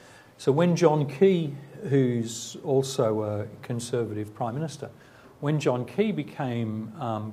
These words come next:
Prime Minister, uh, they had, um, a, a legislated, um, carbon price mechanism in place, um, just about to, uh, to begin to bite. Uh,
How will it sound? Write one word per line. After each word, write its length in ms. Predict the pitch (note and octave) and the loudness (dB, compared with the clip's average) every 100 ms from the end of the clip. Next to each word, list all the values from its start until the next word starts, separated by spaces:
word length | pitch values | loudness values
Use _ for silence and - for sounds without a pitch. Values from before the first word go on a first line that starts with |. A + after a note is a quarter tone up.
| G#2 | -6
Prime 260 | C#3+ B2+ | -2 -2
Minister, 500 | C3 C#3+ - - C3+ - - - - _ - | -2 -4 -6 -6 -8 -8 -16 -20 -20 _ -4
uh, 380 | B2+ A#2 A#2 A#2 D#3+ B2 | 0 2 0 -4 -10 -2
they 240 | C3 C3 | 0 2
had, 500 | - C3+ C3 B2+ A2 - - - | 0 -2 0 0 -4 -12 -18 -10
um, 440 | A2+ G#2+ G#2+ G#2+ G#2 - - - - _ - - | -6 -6 -6 -8 -10 -18 -20 -20 -20 _ -16 -6
a, 400 | A2 G#2 G#2+ G#2+ - - - - - | -4 -2 -4 -6 -12 -20 -20 -20 -10
a 100 | B2+ | -6
legislated, 1000 | A2+ C#3 C#3 - - B2 A2 G#2+ G#2+ G2+ - - | 0 2 2 -4 -2 0 0 -2 -6 -8 -14 -16
um, 400 | - A2 G#2 G#2 G2+ | -8 -6 -4 -6 -10
carbon 380 | - C3+ B2 A2+ | -2 -2 -2 -6
price 520 | A2 A#2 G#2+ - - - - | -6 -4 -4 -8 -18 -20 -10
mechanism 640 | B2+ B2+ C#3 B2+ C3 A#2 - - | -8 -6 -6 -6 -8 -10 -12 -8
in 120 | C3+ | -6
place, 480 | B2+ D3 A3 - - - - _ _ - | -2 -2 -2 -6 -18 -20 -20 _ _ -10
um, 340 | A#2 A2+ A2 | -6 -4 -6
just 220 | B2 - | -6 -8
about 320 | B2+ B2 A#2+ - | -6 -8 -8 -12
to, 640 | - A2+ A2 G#2+ G#2 G#2+ | -8 -4 -4 -4 -6 -4
uh, 180 | G#2+ G#2 G#2 - - | -4 -4 -8 -16 -20
to 160 | - A2+ | -8 -6
begin 360 | G#2 A#2 A#2+ | -4 -4 -4
to 100 | A2+ | -4
bite. 340 | A2 C#3+ G#3+ - - - - - - | 0 2 2 -2 -14 -20 -20 -20 -10
Uh, 260 | C#3+ B2+ | 0 2